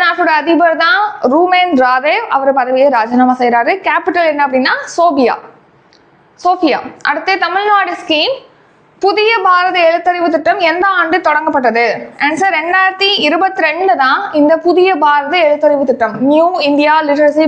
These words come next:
ப்ரோக்ராம் அப்படிங்கிறது ஸ்டார்ட் பண்ணிருப்பாங்க. இந்த ஸ்கீம் நியூ இந்தியா லிட்ரசி ப்ரோக்ராம் அப்படின்னு அழைப்பாங்க, அல்லது உல்லாஸ் திட்டம் அப்படின்னு அழைக்கப்படுது.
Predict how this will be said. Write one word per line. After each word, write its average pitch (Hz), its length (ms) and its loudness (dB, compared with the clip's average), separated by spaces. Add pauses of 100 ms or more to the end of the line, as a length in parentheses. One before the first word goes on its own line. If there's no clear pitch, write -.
ப்ரோக்ராம் 277 440 0
அப்படிங்கிறது 247 460 0
ஸ்டார்ட் 262 240 -2
பண்ணிருப்பாங்க. 233 500 0 (540)
இந்த 349 180 0
ஸ்கீம் 381 300 0
நியூ 427 240 2
இந்தியா 403 300 2
லிட்ரசி 370 400 0
ப்ரோக்ராம் 320 420 0
அப்படின்னு 302 320 0
அழைப்பாங்க, 302 460 -2
அல்லது 311 260 0 (520)
உல்லாஸ் 403 640 0 (200)
திட்டம் 294 360 -2 (160)
அப்படின்னு 269 380 2
அழைக்கப்படுது. 233 520 -2